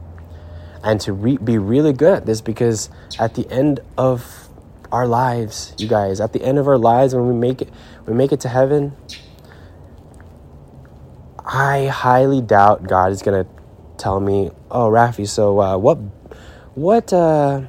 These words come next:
what money did you make in the world?"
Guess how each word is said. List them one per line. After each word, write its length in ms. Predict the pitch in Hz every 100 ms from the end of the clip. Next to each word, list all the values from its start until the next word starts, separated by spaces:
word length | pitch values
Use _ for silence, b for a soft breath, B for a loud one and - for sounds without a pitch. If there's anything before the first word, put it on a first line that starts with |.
| -
what 240 | - - 339
money 260 | 180 214
did 140 | 151 117
you 80 | 104
make 400 | 107 101 - - - - - - - -
in 80 |
the 80 | 104
world?" 500 | 110 104 101 90 -